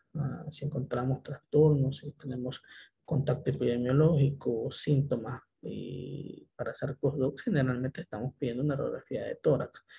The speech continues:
pero no debería ser así. Como ya les digo, el arma principal debería ser la clínica, debería ser su, eh, exploración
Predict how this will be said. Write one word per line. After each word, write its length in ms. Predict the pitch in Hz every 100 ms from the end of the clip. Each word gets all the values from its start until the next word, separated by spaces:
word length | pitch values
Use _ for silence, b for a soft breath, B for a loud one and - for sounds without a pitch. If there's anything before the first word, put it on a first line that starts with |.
| B B B B _ -
pero 180 | 131 131
no 140 | 143
debería 400 | 139 131 127 135
ser 180 | 135 131
así. 480 | 127 165 202 - - _
Como 160 | 131 120
ya 60 |
les 180 | 120 120
digo, 220 | 135 139
el 140 | 139 120
arma 200 | 120 135
principal 520 | 139 139 139 123 127
debería 400 | 131 120 120 120
ser 180 | - 123
la 120 | 127
clínica, 640 | - 156 151 151 151 175 131
debería 440 | 120 120 117 120
ser 240 | - 135
su, 640 | 143 - 143 139 143 135 - -
eh, 500 | 127 117 113 110 110
exploración 760 | - - 123 120 123 - 147 -